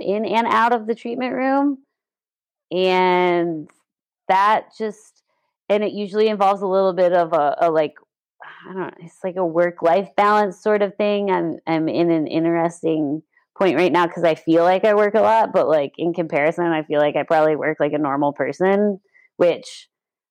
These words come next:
I just have had a really good leisurely life so far. So I don't know. It, it's like,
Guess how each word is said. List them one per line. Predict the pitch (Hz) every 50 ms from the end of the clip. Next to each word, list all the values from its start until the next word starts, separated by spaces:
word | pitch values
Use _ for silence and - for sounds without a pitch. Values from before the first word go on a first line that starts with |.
| _ _ -
I | 175 185
just | 180 202 208 190
have | - 214 185 175
had | 196 190 170 165 180 180 175
a | 175
really | 165 160 180 180 175 175 160 156 - _ _ _ -
good | - 180 175 180 175 170 170
leisurely | - 165 165 165 160 180 170 170 165 156
life | 151 127 135 156 170 -
so | - - 233 254
far. | 247 - 269 277 294 294 294 302 311
So | 294 - - 247 - -
I | - 240 269
don't | 320 330 320
know. | 339 381 359 208 180
It, | 175 139 156 208 196 202 _
it's | - 208 202 202 _ -
like, | 220 202 202 190